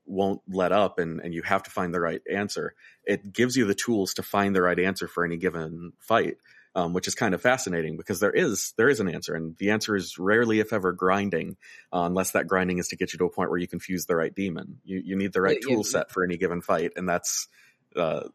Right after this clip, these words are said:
Speaker 1: that's pretty much the entirety of your prep needed.
Speaker 2: But yeah, this is not a game you can brute force, and enemies follow m-,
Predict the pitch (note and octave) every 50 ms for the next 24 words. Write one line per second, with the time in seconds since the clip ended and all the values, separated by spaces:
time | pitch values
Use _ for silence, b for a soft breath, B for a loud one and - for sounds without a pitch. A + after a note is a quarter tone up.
0 | _ _ _ _ - G2 - - - A#2+ G#2 G#2+ B2 A#2 G#2 - - A2+ F#2 F#2
1 | F#2 - A#2+ G#2 G2+ G2+ F#2+ F#2 F2 E2+ F2+ E2 D#2 - - A#2 A2+ - _ -
2 | D#2 C2 - - - - - B B B B B B B B B B B B B
3 | _ D3 C#3 C#3+ D3 C3+ A#2+ B2+ B2+ C#3+ C#3+ E3+ D#3+ C3+ C#3 C#3+ D#3 E3 E3 E3
4 | D3+ D#3+ D#3 D3 C#3+ C3+ C3 C#3 B2+ A#2 B2+ B2+ B2+ A#2+ - - A#2 A2+ A2 G#2+
5 | - - C#3+ D3 D3+ D3+ D3 - D3 D3 D3+ D3+ D#3 D#3 D3+ C#3+ C3+ - - -
6 | C#3 C3+ C3+ C#3 C3+ C3 C3 B2+ B2+ A2+ F2+ B2 B2+ B2+ B2